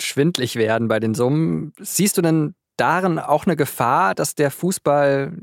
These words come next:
ich sag mal, seine Akzeptanz bei den Fans verliert? Also wenn ich jetzt, äh, persönlich schauen muss, wie ich meine Gasrechnung bezahle und dann lese, wie hundert Millionen Euro verschoben werden, als wäre das gar nichts,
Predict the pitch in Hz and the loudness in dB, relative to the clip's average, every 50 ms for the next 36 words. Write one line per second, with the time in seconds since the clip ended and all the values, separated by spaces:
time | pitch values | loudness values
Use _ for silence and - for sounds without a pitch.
0 | 196 196 - _ _ - - - 123 - 139 123 117 131 120 120 - - - 110 | -14 -16 -18 _ _ -12 -6 -6 -4 -2 -2 -2 0 0 0 0 0 -2 -2 -4
1 | - - - - - - 143 160 180 - - 131 123 123 120 - 151 156 170 170 | -4 -6 -6 -4 -4 -2 0 0 0 0 0 0 0 0 0 0 0 0 0 -2
2 | - - 113 98 101 101 98 92 90 - - 104 98 110 107 107 101 - - - | -2 -4 -6 -6 -4 -2 -2 -2 -2 -2 -4 -4 -2 0 0 -2 -2 -4 -10 -20
3 | - - - - _ - 123 120 123 - - 151 - - - 156 147 - - _ | -20 -20 -20 -18 _ -4 -4 -2 -2 0 0 -2 0 -2 -6 -6 -8 -10 -14 _
4 | _ - 127 113 127 139 147 139 - - 135 143 147 143 139 143 131 - 135 135 | _ -2 -2 0 2 2 0 0 2 2 2 2 2 2 0 0 -2 -2 -4 -4
5 | 123 - 131 123 123 - 120 127 151 - 147 135 - 127 117 110 110 107 - - | -2 -2 0 0 0 2 2 0 0 0 -2 -4 -2 -2 -2 0 0 -2 -2 0
6 | 107 104 104 113 131 143 - 123 117 - 117 117 117 120 117 117 123 - - _ | 0 2 2 2 2 0 0 -2 0 0 0 0 0 0 -2 -2 -4 -8 -12 _
7 | _ _ _ _ _ _ _ _ _ - - 110 120 131 147 147 147 143 135 135 | _ _ _ _ _ _ _ _ _ -6 -2 0 2 2 4 4 4 4 4 4
8 | 131 120 127 120 123 123 113 147 151 147 139 - 135 117 117 123 123 123 131 147 | 2 0 0 0 0 0 2 2 2 2 0 0 0 0 0 0 2 2 2 2
9 | 143 113 - - 110 - - 107 104 107 98 101 104 110 117 113 104 - 110 107 | 2 2 0 -2 -2 -2 -2 -2 0 0 0 0 0 0 0 -2 -2 -2 -2 -2
10 | 104 - - - 110 131 135 110 127 139 - - - | -2 -2 -2 0 0 0 0 0 -2 -4 -6 -10 -18